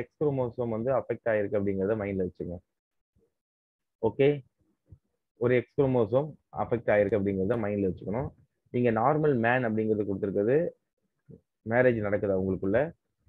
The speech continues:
வரும்பொழுது உங்களுக்கு என்னென்ன கிடைக்குது வந்து பாருங்க, இந்த ஒயிட் கலரா உள்ள எக்ஸ் ஜீன் தான் affect ஆயிருக்கு, Red கலரா உள்ள அந்த red color patches உள்ள X chromosome normal அப்படிங்கிறத மைண்ட்ல வச்சு உங்களுக்கு இந்த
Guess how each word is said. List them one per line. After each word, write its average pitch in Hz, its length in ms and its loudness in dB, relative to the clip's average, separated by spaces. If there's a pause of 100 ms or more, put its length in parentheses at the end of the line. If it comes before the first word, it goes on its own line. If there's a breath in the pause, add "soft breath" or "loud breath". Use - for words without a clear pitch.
(340)
வரும்பொழுது 156 460 2
உங்களுக்கு 117 260 -2
என்னென்ன 143 240 -4
கிடைக்குது 117 320 0
வந்து 104 180 -2
பாருங்க, 98 240 -2 (800)
இந்த 123 120 -2 (120)
ஒயிட் 151 300 0
கலரா 156 320 2 (100)
உள்ள 127 140 -2 (120)
எக்ஸ் - 140 -8 (580)
ஜீன் 120 280 0
தான் 143 160 2
affect 123 300 -4
ஆயிருக்கு, 90 320 -2 (220)
Red 123 240 -2
கலரா 139 260 4 (120)
உள்ள 113 140 0 (320)
அந்த 107 220 -6
red 110 220 -8
color 131 220 2 (120)
patches 113 500 0
உள்ள 104 160 2 (640)
X - 220 -4
chromosome 127 560 0 (260)
normal 131 480 0
அப்படிங்கிறத 104 520 -2
மைண்ட்ல 104 320 0
வச்சு 95 260 -6
உங்களுக்கு 107 320 -2 (100)
இந்த 104 140 0